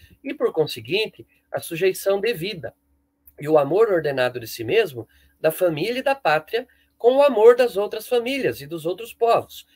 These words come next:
fundado no amor de Deus, Pai de todos, primeiro princípio e último fim. Nem separa a justa preocupação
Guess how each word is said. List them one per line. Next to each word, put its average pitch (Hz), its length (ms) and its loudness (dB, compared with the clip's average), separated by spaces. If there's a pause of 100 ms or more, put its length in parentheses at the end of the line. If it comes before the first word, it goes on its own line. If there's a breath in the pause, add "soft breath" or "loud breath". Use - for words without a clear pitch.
(160)
fundado 139 500 -2
no 170 100 -2
amor 175 220 0
de 220 100 -8
Deus, 214 460 2 (220)
Pai 123 160 -2
de 151 100 -12
todos, 160 500 -6 (300)
primeiro 170 540 -2
princípio 190 560 -10 (260)
e 113 120 -10
último 135 320 -8
fim. 117 280 -10 (500 soft breath)
Nem 294 240 4
separa 180 600 2
a 131 80 2
justa 151 520 -6
preocupação 123 800 -4